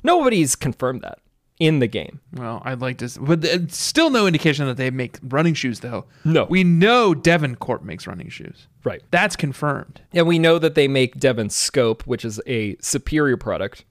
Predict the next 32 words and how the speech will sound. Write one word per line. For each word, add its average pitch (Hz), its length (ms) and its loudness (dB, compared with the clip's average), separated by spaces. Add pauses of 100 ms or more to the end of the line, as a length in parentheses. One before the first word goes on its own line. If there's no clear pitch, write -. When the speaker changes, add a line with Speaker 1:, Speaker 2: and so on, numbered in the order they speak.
(120)
Speaker 1:
to 147 120 -2
the 110 100 -2
Silph 156 460 0
Scope, - 560 -6
Speaker 2:
Yep. 131 240 -8 (120)
Speaker 1:
which 156 160 2
has 147 180 2
one 143 280 2
purpose 123 720 0
that 135 180 0
was 120 140 -2
eliminated 117 760 0
by 101 540 -6 (100)
the 127 80 -4
Devon 156 280 4
Scope. - 300 -10 (300)
Speaker 2:
Yep. 135 240 -14 (100)
Speaker 1:
And 160 180 4
we're 190 120 8
led 170 300 4
to 165 60 2
believe 120 600 0
that 120 340 0 (100)
because 127 300 -2
of 123 120 -4
that 117 260 0
Doctor 120 340 -2
Lava 135 320 2
leak, 113 460 -6 (240)
Ruby, 170 360 2
Sapphire, 139 480 2
Emerald, 117 560 2